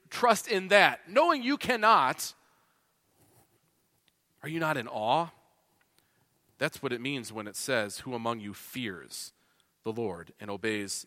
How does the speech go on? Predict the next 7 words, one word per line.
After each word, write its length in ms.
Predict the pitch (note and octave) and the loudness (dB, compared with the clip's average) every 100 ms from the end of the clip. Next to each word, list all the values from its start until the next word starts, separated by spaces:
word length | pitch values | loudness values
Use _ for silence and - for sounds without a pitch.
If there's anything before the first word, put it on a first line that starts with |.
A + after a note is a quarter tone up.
| - | -12
the 80 | |
voice 360 | G2 G#2+ G#2 - | -10 -8 -8 -8
of 160 | A2 G2+ | -12 -14
his 160 | F#2 | -12
servant?" 420 | - A2 G2+ E2+ _ _ _ _ _ _ _ _ - | -8 -8 -8 -12 _ _ _ _ _ _ _ _ -20
Young 500 | B2 C3 C3+ C3+ A#2+ - _ _ _ _ | -4 0 0 -2 -10 -16 _ _ _ _
wrote, 500 | A2+ A2+ A2 - | -6 -4 -4 -10